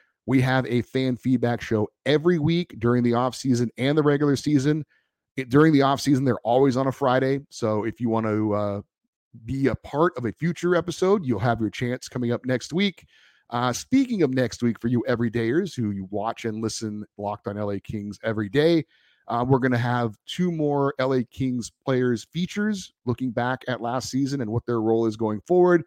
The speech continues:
I think we're gonna look at a defenseman and a forward, probably gonna go with Alex Iafallo and Mikey Anderson. We are scheduled to be joined by the Kingstorian, a special fan interview next week. If you are on Twitter,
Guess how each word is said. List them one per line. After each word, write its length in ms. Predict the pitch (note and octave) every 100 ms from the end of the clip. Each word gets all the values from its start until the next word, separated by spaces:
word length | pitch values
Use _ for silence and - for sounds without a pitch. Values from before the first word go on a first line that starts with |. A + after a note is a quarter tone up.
| _ _ _ -
I 60 |
think 180 | B2+ D#3
we're 120 | D3
gonna 160 | C#3+ C3
look 240 | C3+ B2+
at 120 | B2+
a 60 | A#2
defenseman 560 | A2 C3+ C3 - B2 A#2+
and 80 |
a 40 | A#2
forward, 440 | - F3+ F#3 -
probably 220 | C#3+ D3
gonna 140 | C3+ A#2+
go 180 | A#2+ A2+
with 120 | -
Alex 300 | G#2 A2 -
Iafallo 640 | G#2 G2+ G2+ G2+ G2+ F#2+ - _ _ _
and 160 | B2+ B2+
Mikey 480 | B2 A#2 - F#2+ C3+
Anderson. 460 | C#3 - C#3+ C#3+ - _ _ -
We 180 | G#3
are 140 | A3 F#3
scheduled 500 | - F3 F#3 E3+ C#3+
to 40 |
be 140 | C3+ A#2
joined 500 | A#2+ C3+ C#3 C3+ A2+
by 320 | A#2 A#2 A#2
the 220 | A2+ B2 - -
Kingstorian, 1040 | G#3 A3 G3+ - - F#3 G#3 A#3 C#3+ F2+ D2+ _ -
a 280 | A2+ A2 G#2
special 760 | - D3+ D#3+ - E3+ D#3+ C#3+ -
fan 480 | D3 D#3 D#3+ D#3+ D3+
interview 600 | C#3+ D3+ C#3+ C#3+ D#3 D#3+ E3 -
next 360 | B2 D3+ - D3
week. 220 | D#3+ D#3 -
If 160 | G#2+
you 200 | B2+ B2
are 120 | A#2+ A2+
on 120 | G#2+
Twitter, 440 | - E3 E3+ E3